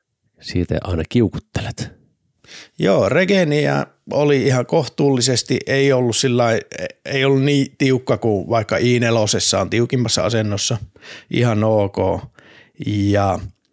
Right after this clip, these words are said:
Speaker 2: yhden polkimen ajo, niin ai että oli B M W:n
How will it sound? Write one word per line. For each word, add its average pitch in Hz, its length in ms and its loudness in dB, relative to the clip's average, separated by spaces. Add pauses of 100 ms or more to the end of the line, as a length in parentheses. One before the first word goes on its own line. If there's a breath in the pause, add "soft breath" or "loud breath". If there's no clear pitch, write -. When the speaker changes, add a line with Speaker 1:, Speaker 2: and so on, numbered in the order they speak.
(180)
Speaker 2:
yhden 123 400 2
polkimen 92 500 -2
ajo, 98 280 0
niin 92 220 -4 (920)
ai 123 300 2 (100)
että 139 440 0
oli 101 320 2
B 107 80 -2 (300)
M 92 100 -4
W:n 90 200 -2